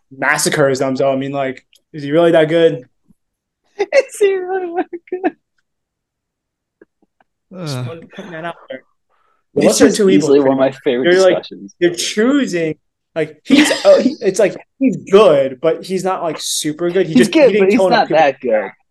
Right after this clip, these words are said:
Speaker 3: Yeah.
Speaker 1: He didn't kill enough people to be bad. That's pretty much what they're saying.
Speaker 3: Yeah. He killed some, not a lot. I mean,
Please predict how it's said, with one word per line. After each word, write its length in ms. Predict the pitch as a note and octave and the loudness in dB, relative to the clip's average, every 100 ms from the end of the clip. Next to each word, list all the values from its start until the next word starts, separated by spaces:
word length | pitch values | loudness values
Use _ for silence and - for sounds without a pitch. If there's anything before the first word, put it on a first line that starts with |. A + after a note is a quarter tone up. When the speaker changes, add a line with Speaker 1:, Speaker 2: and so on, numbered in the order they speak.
| _ _ | _ _
Speaker 3:
Yeah. 340 | E3+ D#3+ - D3 - - | -12 -10 -10 -16 -14 -6
Speaker 1:
He 80 | |
didn't 160 | C4+ C#4+ | -4 -2
kill 160 | - G#3+ | 0 0
enough 160 | G3+ | 0
people 160 | E3 E3 | -4 -8
to 60 | |
be 80 | D3 | -6
bad. 340 | C#3 B2 G#2+ A#2 | -6 -6 -6 -8
That's 120 | B2+ | -6
pretty 180 | E3+ E3 | -2 0
much 160 | C3+ | 0
what 80 | B2 | -2
they're 100 | B2 | -6
saying. 520 | - G#2+ G2 A2 G2+ _ _ _ - | -8 -10 -12 -16 -18 _ _ _ -8
Speaker 3:
Yeah. 300 | C#3+ G2+ - - _ _ _ _ _ _ - - _ _ _ - - _ _ _ - - _ _ - | -6 -6 -12 -18 _ _ _ _ _ _ -20 -20 _ _ _ -16 -16 _ _ _ -20 -20 _ _ -12
He 80 | |
killed 240 | - C#4+ D#3 | -8 -8 -8
some, 360 | - A#2+ A2 | -6 -6 -6
not 160 | G#2 G#2+ | -8 -10
a 40 | |
lot. 380 | - A2 - - - | -12 -18 -18 -18 -18
I 60 | |
mean, 300 | - - B2+ | -18 -16 -16